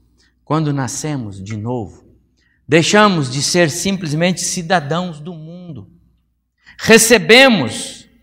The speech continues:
a identidade de cidadãos dos céus. Você recebeu? E se você olhar no verso, tem lá todos os benefícios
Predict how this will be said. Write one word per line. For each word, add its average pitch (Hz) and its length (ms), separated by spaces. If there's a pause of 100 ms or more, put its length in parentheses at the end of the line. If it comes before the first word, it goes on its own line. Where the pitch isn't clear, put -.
(1080)
a 143 100
identidade 160 680
de 160 60
cidadãos 190 540
dos 202 160
céus. 196 640 (1200)
Você 208 260
recebeu? 127 640 (1500)
E 165 60
se 202 160
você 202 320
olhar 180 340
no 180 140
verso, 139 680 (1200)
tem 180 180
lá 170 220
todos 170 800
os 131 160
benefícios 151 1400